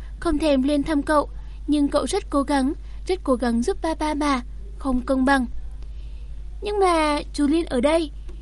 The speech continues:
hình như có chút bất tiện nha. Cậu hào phóng tha thứ cho papa một lần vậy. Chú Liên đâu con? Chú đang ở trong nhà bếp làm bữa sáng cho con. Uất Noãn Tâm đi vào nhà bếp,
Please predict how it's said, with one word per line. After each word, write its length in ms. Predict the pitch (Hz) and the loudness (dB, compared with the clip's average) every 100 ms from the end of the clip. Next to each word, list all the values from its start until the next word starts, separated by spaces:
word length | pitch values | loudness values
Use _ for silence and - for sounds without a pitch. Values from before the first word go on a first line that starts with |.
| - | -12
hình 240 | - 285 262 | 0 4 6
như 260 | 302 320 | 6 2
có 200 | 311 262 | 2 0
chút 240 | 247 381 427 | 0 0 0
bất 160 | 440 | 0
tiện 220 | - 392 311 | 2 2 4
nha. 240 | 359 311 - - - - - - | 4 2 -4 -10 -12 -12 -10 -6
Cậu 120 | - | -4
hào 160 | 240 | -2
phóng 280 | 240 - 240 | -2 -2 -2
tha 160 | 269 294 | -4 -4
thứ 180 | 277 240 | 0 0
cho 140 | 311 | 0
papa 380 | 294 294 302 294 | -2 0 2 4
một 180 | 277 254 | 4 4
lần 160 | 254 | 0
vậy. 240 | 240 277 - - - - - - | 2 0 -2 -10 -12 -12 -10 -2
Chú 120 | - | 2
Liên 220 | 320 370 370 | 4 6 6
đâu 120 | 381 | 6
con? 240 | 381 359 381 - - - - - - - | 8 8 6 -6 -10 -12 -12 -12 -12 0
Chú 260 | 339 311 | 4 6
đang 180 | 330 381 | 6 6
ở 120 | 330 | 6
trong 180 | 269 339 | 4 4
nhà 120 | 330 | 4
bếp 300 | 285 381 453 | 6 4 4
làm 180 | 392 302 | 2 4
bữa 80 | 247 - | 2 2
sáng 220 | 311 294 | 2 2
cho 140 | 349 392 | 2 4
con. 280 | 381 403 320 - - - - - - - - | 6 6 4 -4 -12 -12 -12 -12 -12 -12 -4
Uất 160 | 330 294 | -2 0
Noãn 120 | 285 | 0
Tâm 280 | - 294 277 | 0 2 4
đi 140 | 277 | 4
vào 200 | 269 269 | 2 2
nhà 180 | 233 233 220 | 2 2 0
bếp, 220 | 339 | -2